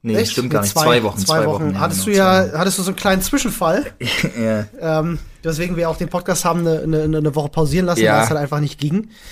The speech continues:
Speaker 1: Generell
Speaker 2: Ähm,
Speaker 1: so, ich hab alles irgendwie so gemacht, was ging, so nach dem Motto, aber, ähm, legt euch als Fahrradfahrer nicht mit dem Auto an, das ist keine so richtig gute Idee.
Speaker 2: Es klang übel, was passiert ist auf jeden Fall. Ich weiß nicht, äh, zu viele Details kannst du gar nicht <clears throat> preisgeben, glaub ich.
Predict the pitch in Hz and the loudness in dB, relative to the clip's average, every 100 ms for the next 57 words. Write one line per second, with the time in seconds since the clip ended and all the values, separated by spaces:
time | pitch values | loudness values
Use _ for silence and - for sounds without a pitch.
0 | - - 101 - 147 107 107 104 98 101 | -20 -14 -2 2 4 4 4 4 4 4
1 | 98 113 101 95 107 104 104 104 98 101 | 4 2 0 0 0 0 0 0 0 2
2 | 101 104 - 98 110 120 110 110 110 110 | 2 0 -2 -2 0 2 2 2 0 0
3 | 104 98 87 95 95 92 98 95 95 98 | 2 2 0 0 0 0 0 0 0 0
4 | 98 131 151 123 120 101 - 107 104 - | 0 0 0 -4 -2 -4 -4 -4 -2 -2
5 | 98 95 95 101 92 85 98 92 92 95 | -2 -2 -2 -4 -4 -2 -2 -2 -2 -6
6 | - 95 95 90 95 95 - 101 92 90 | -4 -2 -2 -4 -8 -10 -10 -8 -6 -6
7 | 90 98 - - - - 180 233 220 254 | -8 -8 -14 -10 -6 -2 2 2 2 2
8 | 208 160 151 175 - 202 151 135 147 156 | 2 2 0 -2 0 0 0 0 0 2
9 | 170 214 233 185 196 180 185 214 214 247 | 2 2 2 2 0 0 -4 -4 0 0
10 | 214 202 214 - 208 - 185 190 196 220 | 2 2 2 2 -2 0 2 2 2 2
11 | - - 240 226 208 214 294 - - | 4 2 0 0 0 2 0 -4 -12